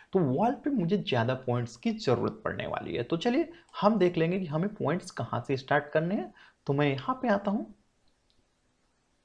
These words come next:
अभी मैं इसको लेता हूँ। मैं लगभग एक पॉइंट का जो ट्रैक मुझे करना है, मैं इस पॉइंट पे एक ट्रैक करने वाला हूँ। ये पॉइंट को मैं ले लेता हूँ यहाँ पे, अपने according सेट कर लें। टू डी ट्रैकर के बारे में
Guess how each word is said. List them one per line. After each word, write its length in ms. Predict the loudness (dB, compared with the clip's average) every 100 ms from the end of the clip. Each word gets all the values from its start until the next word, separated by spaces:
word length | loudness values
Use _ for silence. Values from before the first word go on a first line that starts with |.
| _ -20 -20 -20 0
अभी 240 | 2 2 4
मैं 120 | 2
इसको 220 | 2 2
लेता 300 | 2 2 0
हूँ। 260 | -2 -4 -10 _ -2
मैं 80 | 0
लगभग 400 | 0 0 -4 -4 -10 -2
एक 240 | 0 -2 0
पॉइंट 240 | 0 2
का 100 | 0
जो 80 | 0 -2 0
ट्रैक 240 | 0 0
मुझे 160 | -2 0
करना 280 | 0 0 0
है, 160 | -2 -4 -14 _ _ -6
मैं 140 | -4 -2 -4
इस 140 | -4
पॉइंट 340 | -2 -2 -2 -2
पे 60 | -2
एक 260 | -2 -6 -6
ट्रैक 220 | -6 -4 -4
करने 220 | -4 0
वाला 220 | 2 2
हूँ। 100 | 0
ये 120 | -2
पॉइंट 260 | 0 -2 -2
को 100 | -2
मैं 100 | 2
ले 120 | 4
लेता 240 | 4 2 0
हूँ 100 | 0
यहाँ 160 | 0 0
पे, 100 | -2 -6 _ _ _ _ -2
अपने 300 | 0 2 2
according 300 | 4 2 2
सेट 240 | 0 0
कर 100 | 2
लें। 140 | 0 0
टू 160 | 4 6
डी 60 |
ट्रैकर 260 | 6 4 2
के 140 | 2
बारे 180 | 2
में 80 | 2